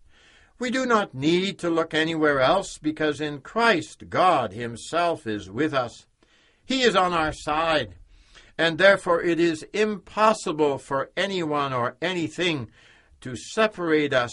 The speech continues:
from the love of God in Christ Jesus, our Lord and Savior. In Jesus Christ, God showed in the deepest possible way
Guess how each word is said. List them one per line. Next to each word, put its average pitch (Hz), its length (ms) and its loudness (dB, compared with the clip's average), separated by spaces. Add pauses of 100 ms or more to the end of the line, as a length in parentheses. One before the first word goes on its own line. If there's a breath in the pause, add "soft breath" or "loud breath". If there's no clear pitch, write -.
from 123 260 -4
the 113 120 -2
love 180 300 -4
of 165 220 -4
God 135 500 0
in 120 200 -8
Christ 147 460 -6
Jesus, 117 540 -6 (560 soft breath)
our 143 200 2
Lord 127 520 0
and 107 200 -4
Savior. 101 720 -4 (1500 soft breath)
In 160 300 -2
Jesus 233 520 -8
Christ, - 560 0 (500 soft breath)
God 190 380 4
showed 180 540 4
in 147 220 -2
the 135 120 -2
deepest 185 800 -8
possible 185 680 -2
way 127 360 0